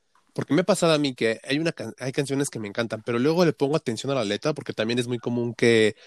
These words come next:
escuchemos una canción sin prestar tanta atención a lo que está diciendo. Y cuando escucho la letra digo, "Ay, caray, no, no me encanta", pero el ritmo me fascina, ¿no? ¿Cómo podremos, qué, qué dirías tú para poder encontrar ese,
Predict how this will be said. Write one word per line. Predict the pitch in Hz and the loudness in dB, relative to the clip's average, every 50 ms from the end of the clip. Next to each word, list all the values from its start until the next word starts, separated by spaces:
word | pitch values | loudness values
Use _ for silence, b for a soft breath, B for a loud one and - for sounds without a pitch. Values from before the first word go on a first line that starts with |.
| b b b | b b b
escuchemos | - 127 - - - - 139 139 131 143 | -4 -2 -2 -2 2 4 4 4 4 4
una | 143 143 - | 2 2 4
canción | 123 120 127 131 127 117 | 4 4 4 4 2 2
sin | - - 139 143 120 | 2 2 2 2 2
prestar | - 117 120 - - - - 127 131 - | 2 0 0 0 -2 2 4 4 4 4
tanta | - - 135 131 127 | 2 -4 -4 -4 -6
atención | - - 117 - - - 120 | -4 -4 -4 -2 -2 -2 0
a | 127 | 0
lo | 113 - | -2 -2
que | - | -6
está | - - 120 | -6 -2 0
diciendo. | 120 117 110 - - 123 117 117 139 170 b b b b b b b b b | 0 0 0 -2 -4 -4 -2 -2 -4 -6 b b b b b b b b b
Y | - 123 | -8 -6
cuando | - - 135 135 135 135 | 0 2 4 4 6 6
escucho | 139 - - - 156 151 - 175 | 4 2 2 -2 -2 0 2 4
la | 160 147 | 4 4
letra | 147 147 - 156 143 | 4 2 0 0 2
digo, | 143 131 123 110 | 2 0 0 0
"Ay, | 131 170 160 - | 0 -2 -2 -4
caray, | - 139 127 135 139 147 151 147 | -6 -4 -2 0 2 2 2 2
no, | 143 147 151 151 139 143 | 2 2 2 2 2 2
no | 139 139 143 151 | 2 2 4 4
me | 165 170 | 4 2
encanta", | 160 160 - - 190 190 185 165 - 156 156 196 277 - _ _ _ _ _ _ _ _ _ _ _ - - | 2 2 4 4 4 4 4 4 4 4 4 4 2 -4 _ _ _ _ _ _ _ _ _ _ _ 0 2
pero | 139 131 131 127 | 4 4 6 4
el | 127 120 | 2 2
ritmo | 127 135 143 151 143 165 180 185 185 196 208 202 185 156 | 2 2 2 0 2 0 2 4 4 4 2 2 0 -2
me | 135 127 123 113 | -4 -4 -4 -6
fascina, | - 120 117 - - 151 143 127 117 120 | -6 -8 -8 -6 -6 -4 -2 -2 -2 -2
¿no? | 123 147 185 208 - - - - - | -4 -6 -6 -8 -10 -14 -18 -20 -10
¿Cómo | - 165 180 202 196 | -8 -4 -4 -4 -4
podremos, | - - 139 139 139 143 143 147 156 156 156 - - | -4 -4 -2 0 0 0 0 -2 -2 -4 -6 -6 -8
qué, | - 180 | -10 -6
qué | 175 - 185 | 2 2 2
dirías | 175 190 190 185 180 - | 4 6 4 4 4 2
tú | - 165 | -2 0
para | - 170 147 135 | 2 2 2 2
poder | - 127 131 143 | 2 0 0 0
encontrar | 147 - 113 113 110 - 117 120 | 0 -4 -8 -8 -2 -2 -2 -2
ese, | 123 - - 117 107 98 - | -2 -2 -2 -4 -4 -4 -6